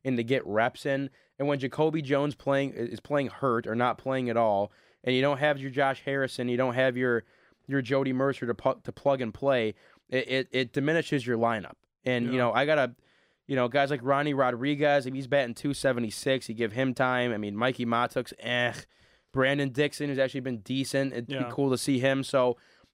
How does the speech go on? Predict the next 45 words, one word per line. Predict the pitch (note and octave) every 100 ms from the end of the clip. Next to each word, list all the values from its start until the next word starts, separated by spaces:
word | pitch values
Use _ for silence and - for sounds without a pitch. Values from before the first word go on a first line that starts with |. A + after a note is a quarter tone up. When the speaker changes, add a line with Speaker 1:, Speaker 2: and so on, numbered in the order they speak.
| -
Speaker 1:
I | E3+
just | G#3 -
think | F3+ D3+
the |
biggest | C3+ D3+ D3 -
thing | D3+
with | C#3+ -
the, | A#2+
with | C3 -
the | A2
lineup | A2 A2+ B2+ C3+ - _ _ _ _ _ _ _
specifically | - B2+ - B2+ C3 B2 C3+ C#3 C3+ _ _ _
is | C3 C3+ B2 A2+ _ _ _ _ _ _ _ -
names | C#3+ D#3 F3
like | D#3+ D#3
I | C#3+
mentioned | C3 C3 D3 C3+
in | C#3 C3+
Ronnie | C3 C3+ C3+
Rodriguez, | B2+ B2 B2 A#2+ A#2+ A#2
Brandon | B2 A#2+ A#2+ A#2
Dixon, | A#2+ A#2 - A2
Dustin | A#2 - A#2
Peterson. | - B2 A2+ - A2+
I'd | B2
like | A#2+ C#3+ D3+
to |
see | C#3 - C3+
more | B2+ A#2 A#2
swings | - A2+ A2 A#2+
for | - A#2+
those | A2+ A#2
guys. | A2+ A2+ A#2 A#2
Speaker 2:
Yeah, | C3 A#2+
me | B2
too. | A#2+ B2+ A#2
Speaker 1:
And | D#3 D3+
bottom | D#3+ G#3 F#3+
line | B2 B2 C#3
is, | A2+
if | A2+
Jacoby | G#2 B2 - F#3+ A3
Jones, | E3 B2+ C3 C#3 C#3+ A#2+
i-, |
i-, | B2+ B2+